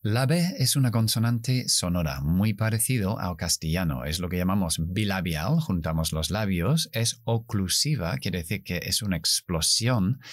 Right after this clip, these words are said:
Y es sonora, es con voz. B, B. Palabras como bicicleta, bike, o grande,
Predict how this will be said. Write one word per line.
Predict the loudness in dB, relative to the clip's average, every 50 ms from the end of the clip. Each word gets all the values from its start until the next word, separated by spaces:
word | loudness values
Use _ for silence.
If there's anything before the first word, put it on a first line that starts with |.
| -18 -16 -6
Y | -2 0 0
es | 2 2 2
sonora, | 2 2 2 2 2 2 2 2 0 -2 -2
es | -2 0 0 0 0
con | -2 -2 0 0 0
voz. | 0 0 -2 -4 -8 -10 -14 _ _ _ _ _ _ _ _
B, | -12 -8 -4 -4 -2 -2 -4 -8 -12 _ _ _ _ _ -10
B. | -4 -2 -2 -2 -2 -4 -6 _
Palabras | -2 -2 0 0 0 0 -2 -2
como | 0 0 0 0 0 0
bicicleta, | 0 -2 -2 -2 -2 -2 -2 0 0 0 -2 -2 -4 _ _ _ _ _ _ _
bike, | -8 -8 -8 -4 -2 -2 0 0 0 -2 -4 -8 _ -12 -12 -12 -12 -14 _ _ _ _ _ _ _ _ _
o | -2 0 2 2 2 2 0 -2 -4 -6 -8
grande, | -4 -2 0 2 2 2 2 0 0 -2 -6